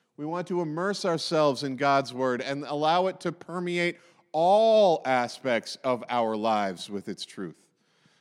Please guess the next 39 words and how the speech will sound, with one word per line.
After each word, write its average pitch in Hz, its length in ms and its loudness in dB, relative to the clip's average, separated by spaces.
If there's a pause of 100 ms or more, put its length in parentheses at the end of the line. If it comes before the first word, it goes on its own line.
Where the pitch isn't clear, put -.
(120)
The 131 80 -8
biggest 196 500 0 (440)
issue 175 460 2
that 143 120 4
I 143 140 6
have 156 580 4
with 131 200 -2
lots 143 360 2
of 131 160 -8
people, 135 520 -4 (360)
especially 156 480 0
those 151 280 4
who 147 120 2
claim 143 380 -2
to 139 100 -4
speak 151 320 -4
for 143 100 -6
the 127 60 0
Bible 131 440 6
in 120 60 0
more 120 200 2
public 123 460 -2 (220)
manners, 135 440 0
is 120 140 -8
that 131 200 -2
they've 139 240 -2
allowed 165 600 0 (260)
the 160 80 -4
Bible 156 440 2
to, 151 260 -2 (600)
to 143 100 -6
permeate 151 600 -4
part 151 320 2
of 113 120 -4
their 113 140 -2
life 101 360 -4
with 90 120 -18
its - 160 -16
truth. 78 280 -14